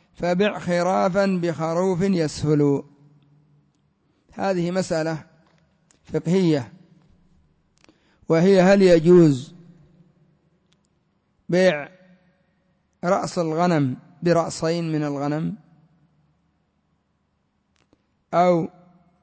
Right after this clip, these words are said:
التيس بتيسين، أو نحو ذلك؟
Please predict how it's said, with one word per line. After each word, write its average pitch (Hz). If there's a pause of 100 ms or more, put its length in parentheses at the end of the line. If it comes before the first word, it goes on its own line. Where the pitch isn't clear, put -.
(840)
التيس 175
بتيسين، 165 (400)
أو 165
نحو 165
ذلك؟ 151